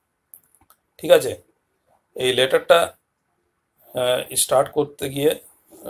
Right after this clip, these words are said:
এই লাইনগুলো ইউজ করলে খুব সহজেই তোমরা পুরো লেটারটা রেডিমেড দেওয়া যাবে না, বিভিন্ন ধরনের ব্যাপার থাকে, এখানে কোনো problem থাকে না,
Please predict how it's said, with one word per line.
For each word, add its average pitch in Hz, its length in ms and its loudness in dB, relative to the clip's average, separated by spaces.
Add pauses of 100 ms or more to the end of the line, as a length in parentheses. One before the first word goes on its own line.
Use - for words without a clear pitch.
(140)
এই 170 160 -4
লাইনগুলো 170 420 0
ইউজ 151 280 -2
করলে 165 400 -2 (680)
খুব 139 140 -10
সহজেই 135 420 -2
তোমরা 143 260 -6
পুরো 151 300 -2
লেটারটা 156 480 0
রেডিমেড 147 420 -2 (340)
দেওয়া 131 260 4
যাবে 139 180 -2
না, 135 120 -6
বিভিন্ন 143 400 -4
ধরনের 139 320 -2 (600)
ব্যাপার 123 320 2
থাকে, 131 360 -4 (160)
এখানে 131 260 -6
কোনো 135 180 -4
problem 127 540 -2
থাকে 123 220 -10
না, - 180 -14